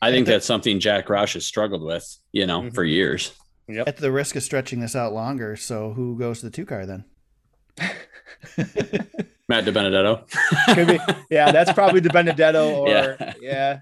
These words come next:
Speaker 3: yeah. I mean, unless Penske just decide. I said when we were talking on, in group chat earlier, Eric, I thought, um, you know, we could even see Blaney move to the two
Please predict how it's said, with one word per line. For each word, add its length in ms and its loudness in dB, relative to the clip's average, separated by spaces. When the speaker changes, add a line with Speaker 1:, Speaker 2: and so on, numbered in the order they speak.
Speaker 3:
yeah. 220 -2
I 80 -4
mean, 180 0
unless 360 0
Penske 380 -6
just 320 -10
decide. 400 -4
I 140 4
said 400 0
when 180 0
we 80 0
were 120 0
talking 420 -4
on, 260 -10
in 180 -10
group 200 -6
chat 200 -2
earlier, 300 -4
Eric, 280 -8
I 140 -2
thought, 420 -6
um, 400 -12
you 120 -12
know, 260 -14
we 240 -14
could 160 -14
even 220 -12
see 140 -14
Blaney 380 -10
move 200 -10
to 100 -12
the 80 -12
two 440 -12